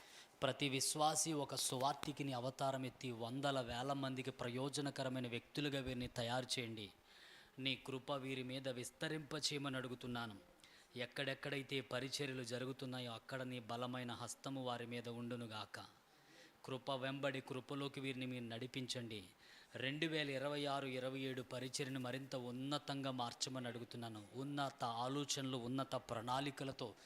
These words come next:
వీళ్ళందరూ కూడా కారణము లేని ఒక్క అడుగు వీళ్ళ ద్వారా పడడానికి వీల్లేదు.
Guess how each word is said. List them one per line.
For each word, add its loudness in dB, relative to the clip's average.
వీళ్ళందరూ 2
కూడా 2
కారణము 4
లేని 2
ఒక్క 0
అడుగు 0
వీళ్ళ 0
ద్వారా 2
పడడానికి 0
వీల్లేదు. -2